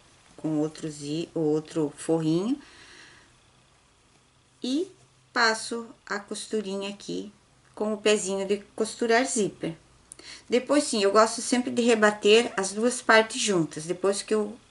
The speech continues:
uni as duas partes do zíper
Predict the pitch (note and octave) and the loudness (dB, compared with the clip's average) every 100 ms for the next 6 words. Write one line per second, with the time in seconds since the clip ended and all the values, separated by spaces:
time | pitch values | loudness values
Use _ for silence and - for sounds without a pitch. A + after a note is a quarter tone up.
0 | - G3 F#3+ F3 D#3+ - - - - - | -6 -4 0 0 0 -6 -20 -18 -20 -20
1 | _ _ _ _ _ _ - F3+ F3 G3 | _ _ _ _ _ _ -6 -6 -4 -2
2 | C4+ C4+ - F3+ F3 - E3+ F3+ F3 B3+ | -2 0 4 4 4 -4 -8 -6 -2 -2
3 | - A#3+ | -2 -4